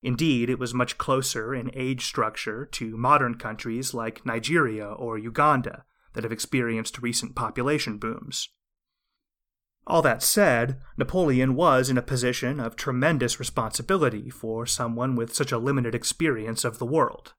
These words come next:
This didn't seem to bother most people he came into contact with. He was precocious, and he projected an air of seriousness and competence.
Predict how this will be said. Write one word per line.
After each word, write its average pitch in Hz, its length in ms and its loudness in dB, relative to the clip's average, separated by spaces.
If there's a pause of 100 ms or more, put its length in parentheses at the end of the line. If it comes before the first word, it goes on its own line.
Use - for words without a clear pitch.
(720)
This 202 140 0
didn't 208 220 2
seem 202 220 2
to 156 100 0
bother 139 380 4
most 120 300 2
people 127 220 0
he 131 100 0
came 127 220 0
into 117 160 -4
contact 131 580 0
with. - 360 -12 (500)
He 147 100 0
was 139 140 2
precocious, - 1000 -2
and 123 180 -4
he 135 80 -4
projected 147 440 -2
an 131 180 -2
air 120 340 2
of 117 120 0
seriousness 113 960 -2
and 117 260 -8
competence. - 720 -4